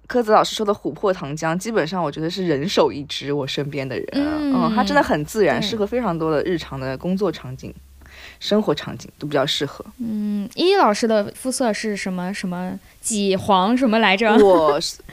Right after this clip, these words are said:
Speaker 1: 呃，慢一点啊，我们慢一点，第一次涉猎这个领域啊，是中性皮，偏干，
Speaker 2: 嗯。
Speaker 1: 啊，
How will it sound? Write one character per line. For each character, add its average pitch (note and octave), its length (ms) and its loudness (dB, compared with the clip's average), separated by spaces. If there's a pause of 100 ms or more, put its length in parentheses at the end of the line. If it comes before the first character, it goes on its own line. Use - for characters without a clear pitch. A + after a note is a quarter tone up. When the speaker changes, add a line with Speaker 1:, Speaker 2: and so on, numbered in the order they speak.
Speaker 1:
呃， F3+ 720 4
慢 F#3+ 180 2
一 - 20 -2
点 D3 160 -4
啊， C#3+ 260 0
我 D#3+ 80 -4
们 F3+ 140 -4
慢 - 140 4
一 G4 120 2
点， - 160 -6
第 A3+ 140 -6
一 B3 60 -4
次 - 180 -2 (100)
涉 B3 220 2
猎 G#3+ 140 4
这 A3 100 2
个 G#3 60 4
领 F3+ 120 -2
域 D#3+ 140 -6
啊， D#3+ 100 4 (360)
是 A#3 360 0 (120)
中 D#4 280 -2
性 D4+ 260 -6
皮， - 440 -14
偏 B3 380 -6
干， G#3+ 280 2 (180)
Speaker 2:
嗯。 D4 140 -6
Speaker 1:
啊， D4 200 0